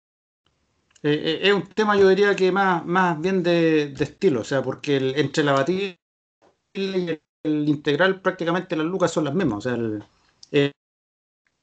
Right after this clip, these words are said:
eh, es un tema personal por el tema de comodidad, tal como decís tú, Coto.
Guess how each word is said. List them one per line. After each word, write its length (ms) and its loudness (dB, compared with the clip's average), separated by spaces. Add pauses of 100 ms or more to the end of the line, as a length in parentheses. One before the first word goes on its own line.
(1300)
eh, 180 -8
es 60 4
un 80 2
tema 120 -6
personal 440 -4 (880)
por 140 0
el 100 -2
tema 160 2
de 80 0
comodidad, 380 0 (180)
tal 140 -4
como 180 -2
decís 180 -4
tú, 300 2
Coto. 220 -4